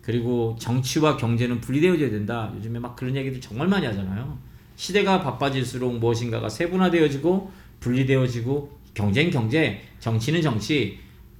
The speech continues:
이런 이야기들을 주로 하죠. 그러니까 많은 자 다루는 주제가 종교와 정치는 분리되어야 된다. 그러나 베드로 사도는 그리스도인들에게 뭐라고 얘기하냐면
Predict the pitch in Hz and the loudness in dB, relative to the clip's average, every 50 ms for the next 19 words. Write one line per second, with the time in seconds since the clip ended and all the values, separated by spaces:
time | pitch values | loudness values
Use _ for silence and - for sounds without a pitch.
0 | - - 131 131 160 170 165 156 143 127 120 120 123 117 117 117 117 113 113 117 | -8 -2 2 4 4 4 4 4 4 4 2 2 0 0 2 2 0 0 0 0
1 | 107 113 110 113 127 120 110 101 95 92 95 95 95 - - - - - - - | 0 0 0 0 -2 -2 -2 -4 -4 -2 -2 -4 -6 -8 -12 -18 -20 -20 -20 -20
2 | - - - - - - - - - - - - - - - - 175 202 196 202 | -20 -20 -20 -20 -20 -20 -20 -20 -20 -20 -20 -20 -20 -14 -4 2 2 4 4 4
3 | 190 151 131 107 123 165 202 233 233 226 208 185 185 170 156 127 117 127 127 139 | 4 4 4 6 6 6 6 6 6 6 6 4 4 4 4 2 2 2 2 2
4 | 143 143 143 143 127 - - - 120 113 107 117 113 107 110 - - 117 117 117 | 2 0 0 -2 -4 -6 -6 -2 -2 0 0 0 -2 -2 -2 -4 -2 -2 0 2
5 | 120 123 120 135 156 185 190 - - - - - - - - - - - - - | 2 2 2 0 -2 -2 -6 -10 -16 -20 -20 -20 -20 -20 -20 -20 -20 -20 -20 -20
6 | - - - - - 113 110 110 110 117 113 117 113 113 117 110 113 110 113 110 | -20 -20 -20 -10 -6 -4 -4 -4 -2 -4 -2 -4 -4 -4 -4 -4 0 0 0 0
7 | 104 98 95 90 95 92 90 90 92 95 - - - - - - - - - - | 0 -2 -4 -4 -6 -6 -6 -6 -8 -10 -12 -16 -20 -20 -20 -20 -20 -20 -20 -20
8 | - - - - - - - - - - - - - 170 185 226 214 - 147 139 | -20 -20 -20 -20 -20 -20 -20 -20 -20 -20 -20 -10 -4 0 2 2 2 4 4 4
9 | 143 190 208 196 196 196 185 190 185 180 180 180 170 165 156 - 139 139 135 127 | 4 4 4 4 4 2 2 2 2 2 0 -2 -4 -6 -4 -4 -4 -2 -2 -2
10 | 156 147 139 131 147 139 123 104 107 110 117 117 113 110 107 110 110 107 104 104 | -4 -4 -2 -2 -2 -2 0 -2 -2 -2 0 0 0 -2 -2 -2 -4 -4 -4 -4
11 | 101 101 98 107 127 131 - 95 - | -4 -4 -4 -2 -4 -4 -6 -6 -8